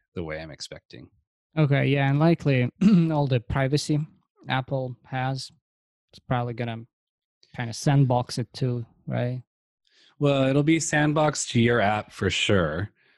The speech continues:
Speaker 1: Um, but as, I think as far as their Apple's concerned, like, if it's documents created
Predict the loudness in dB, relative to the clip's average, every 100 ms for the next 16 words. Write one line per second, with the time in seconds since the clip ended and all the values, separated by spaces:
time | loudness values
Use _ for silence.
0 | _ _ _ -6 -4 -2 -4 -2 0 -2
1 | -8 -10 -10 -10 -16 -16 -14 -2 0 2
2 | 0 0 0 2 0 -2 -2 -2 -4 -4
3 | -4 -2 -4 -4 -6 -4 -4 -4 -4 -4
4 | -6 -8 -8 -10 -2 0 0 0 -2 -2
5 | -4 -2 0 2 0 0 -2 -2